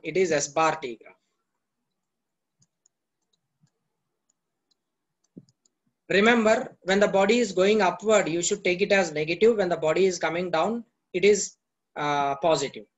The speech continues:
So first half of the journey, S is negative. Second half of the journey, S is positive. So you will be getting graph in the first quadrant and as well as fourth quadrant.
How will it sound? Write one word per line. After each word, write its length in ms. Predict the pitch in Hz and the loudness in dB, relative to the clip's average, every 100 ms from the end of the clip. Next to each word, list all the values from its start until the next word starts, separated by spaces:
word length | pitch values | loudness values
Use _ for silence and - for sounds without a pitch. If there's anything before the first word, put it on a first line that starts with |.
| - | -10
So 160 | - | -6
first 320 | 202 196 185 - | -4 -2 -2 0
half 340 | 208 208 208 | 0 0 0
of 180 | 208 202 | -4 -2
the 100 | 208 | -2
journey, 480 | 190 185 208 254 - _ | 0 -2 -2 -4 -10 _
S 200 | 175 175 | -4 0
is 200 | 214 185 | 0 0
negative. 460 | 151 143 139 139 220 - _ _ | -2 -6 -6 -4 -6 -6 _ _
Second 380 | - - 180 208 | -8 -2 0 0
half 260 | 202 196 190 | 0 -2 -4
of 160 | 180 | -4
the 100 | 175 | -2
journey, 480 | 180 180 175 214 262 _ _ | -2 -2 -2 -4 -6 _ _
S 180 | 170 - | -6 0
is 200 | 233 175 | 0 -2
positive. 480 | - 151 123 - 104 _ _ _ _ _ - | -4 -4 -6 -14 -20 _ _ _ _ _ -6
So 140 | - | 0
you 180 | 233 220 | 2 4
will 160 | 233 | 4
be 120 | 226 220 | 2 2
getting 380 | 202 196 233 | 2 2 -2
graph 400 | 180 165 170 220 | 0 0 0 0
in 140 | 220 202 | -2 -2
the 100 | 226 | -2
first 440 | 226 185 175 - - | -4 -8 -8 -8 -2
quadrant 560 | 202 190 190 226 233 | 0 0 -2 -4 -2
and 180 | 214 185 | -4 -4
as 220 | 170 165 | -6 -6
well 120 | 180 | -6
as 180 | 208 226 | -4 -4
fourth 380 | - 208 202 - | -4 -2 -4 -6
quadrant. 380 | 131 113 - _ | -14 -14 -16 _